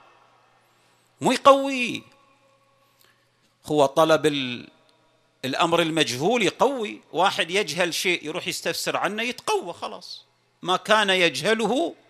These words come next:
قد علمه يقوى. لكن يروح يروج الشك، يسوقه، بدل أن يطلب علاجه يروح يسوقه، يصنعه ويش-، يسوقه. هذا غرض سيء،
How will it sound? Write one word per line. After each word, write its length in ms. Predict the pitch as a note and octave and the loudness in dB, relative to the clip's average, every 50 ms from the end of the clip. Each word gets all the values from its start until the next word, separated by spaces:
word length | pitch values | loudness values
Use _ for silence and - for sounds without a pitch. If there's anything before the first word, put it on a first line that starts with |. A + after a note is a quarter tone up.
| _ _ _ _ _ _ _ - | _ _ _ _ _ _ _ 2
قد 160 | E3+ D#3 D#3+ | 2 2 4
علمه 580 | D3+ F#3+ A3+ G#3+ F#3 E3+ D3+ C3+ A#2+ B2 A#2+ C3+ G3+ _ _ _ _ _ _ _ _ _ _ _ _ _ - | 4 2 2 2 0 -6 -6 -8 -8 -10 -16 -18 -20 _ _ _ _ _ _ _ _ _ _ _ _ _ -2
يقوى. 340 | D#3 D#3 - - A#2 F#2+ - - _ _ _ _ _ _ - _ _ _ _ _ _ _ - | -2 -2 -2 -2 -6 -6 -8 -10 _ _ _ _ _ _ -20 _ _ _ _ _ _ _ -4
لكن 320 | B2 B2+ B2 - D#3+ D3+ | -2 -2 -2 -2 -4 -2
يروح 280 | D3 D3 D#3 D#3 - - | -2 -2 -2 -2 -4 -2
يروج 520 | D3 C#3+ D3+ F#3+ C4 C4+ C4 B3+ A#3 F3+ | -2 0 0 0 0 0 0 -2 -2 -2
الشك، 440 | G#3 - - - - G3+ G3 - - | -2 -2 -2 0 0 0 0 0 -2
يسوقه، 720 | D3 C3 - - A3 B3+ B3+ B3+ A#3+ A#3 - A#3 A3+ A3+ B3+ - - - - _ _ _ _ _ _ _ _ - _ _ _ - | -4 -2 0 2 2 2 4 6 4 6 6 6 6 4 4 -4 -20 -20 -20 _ _ _ _ _ _ _ _ -20 _ _ _ 0
بدل 360 | A#2 E3 F#3 G#3+ B3 A#3 - | 2 4 4 6 4 4 4
أن 160 | G3+ G3+ G3 | 4 2 4
يطلب 420 | F#3+ A3+ A#3 - G#3+ A3 G#3 F#3 F3 | 4 2 2 2 2 0 0 2 2
علاجه 440 | F3 G3+ F#3+ G3+ G#3+ G3+ E3+ D3+ | 4 6 8 8 8 8 6 4
يروح 260 | E3 E3+ F3+ F3 - F#3 | 2 0 0 0 -2 -2
يسوقه، 680 | D#3+ - G#3 A3+ B3 B3+ B3 A#3+ - C4 C4+ - - - | -2 0 0 0 2 2 2 2 4 2 0 0 -2 -2
يصنعه 500 | - C#3+ - - A#3 C4 C4 A#3 A#3+ C4 | -2 0 2 2 2 4 4 6 6 6
ويش-، 340 | A3+ G#3+ F3+ - - - - | 4 4 2 -2 -2 -2 -2
يسوقه. 520 | D#3 - - F#3+ F3 D3+ C3 - - A2 - _ - | -4 -2 -2 -2 -2 -2 -4 -6 -8 -14 -18 _ -6
هذا 380 | D3 F#3+ G#3 C4+ C4+ A#3+ - - - - _ - - - - | -4 -2 0 0 -2 -2 -4 -14 -20 -20 _ -20 -20 -16 -4
غرض 520 | A#2 D3+ B3+ D4+ G4+ D4 A#3+ F3 C#3 B2 - - | 2 6 6 6 6 6 2 2 0 -10 -10 -6
سيء، 540 | - - - A3 C4 C4 B3+ A3 F#3 D#3 | -4 -2 0 0 0 0 0 0 0 0